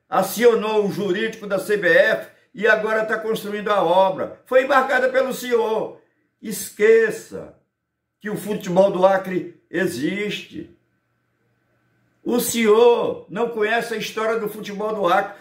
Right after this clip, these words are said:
O senhor é do Paraná, com todo re-, respeito aos paranaenses que moram em nossa capital. Mas o manifesto, o repúdio, prefeito, foi grande ontem.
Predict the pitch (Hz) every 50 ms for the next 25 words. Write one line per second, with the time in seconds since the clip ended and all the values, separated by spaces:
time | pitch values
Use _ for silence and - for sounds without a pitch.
0 | - - 160 151 - 214 214 233 240 214 233 - - - 233 240 240 233 202 165
1 | 156 165 185 202 214 208 190 160 - - - _ _ _ _ - 185 185 160 -
2 | 196 233 254 226 226 175 143 175 190 180 - - - _ _ _ 127 151 147 139
3 | - - - 190 202 208 202 208 202 190 - - - 190 196 185 185 190 175 151
4 | 139 147 170 190 190 185 - - - - _ _ _ _ _ _ 190 196 180 165
5 | 185 196 196 190 190 185 185 185 - 190 - - 180 180 - - - 147 143 151
6 | 165 180 175 156 - - - - _ _ _ _ _ _ _ _ _ _ _ _
7 | _ _ _ _ _ _ _ _ _ _ _ _ _ _ - 120 151 196 233 226
8 | 233 240 214 190 226 247 254 240 233 202 - - - 160 190 220 247 226 - -
9 | - 214 190 175 220 214 - - - 214 247 262 262 254 196 185 - - 156 127
10 | - - 127 107 98 - - _ _ _ _ _ _ - 214 254 269 262 262 208
11 | 226 240 262 277 269 277 294 285 262 240 240 240 240 240 240 - 151 113 - -